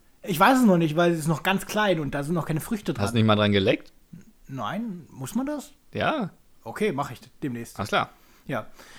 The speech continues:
Speaker 1: Und dann hatte ich noch so ein Kräuter, äh, Set, was du dir so ans Fenster stellst, weißt du, für die Küche.
Speaker 2: Mit so diesem Ding, was du in Tomate Mozzarella machst?
Speaker 1: Ja.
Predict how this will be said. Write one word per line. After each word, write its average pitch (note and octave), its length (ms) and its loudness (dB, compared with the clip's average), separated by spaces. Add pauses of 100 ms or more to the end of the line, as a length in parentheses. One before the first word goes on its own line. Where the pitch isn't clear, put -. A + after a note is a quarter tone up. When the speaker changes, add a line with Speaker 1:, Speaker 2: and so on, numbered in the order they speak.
(100)
Speaker 1:
Und F#3+ 100 4
dann G3 100 10
hatte G#3+ 140 8
ich F#3 100 2
noch F#3 160 6
so E3+ 160 6
ein D#3+ 140 6
Kräuter, G#3+ 720 4
äh, G#3 280 -6
Set, - 380 -4 (300)
was E3+ 180 -4
du E3+ 60 -4
dir D#3 120 0
so C#3+ 100 0
ans C3+ 160 -2
Fenster D#3+ 340 -2
stellst, B3 440 0
weißt E3 180 -2
du, G#3+ 60 -6
für E3 100 -4
die C#3+ 80 -4
Küche. D4+ 380 -2 (120)
Speaker 2:
Mit A2+ 280 2
so G#2+ 540 8 (1500)
diesem G2+ 540 2 (720)
Ding, C3 280 4
was G#2+ 180 6
du A2 120 0
in G2 120 2
Tomate G2 380 4
Mozzarella G2+ 560 2
machst? D#3 480 0
Speaker 1:
Ja. E3+ 200 2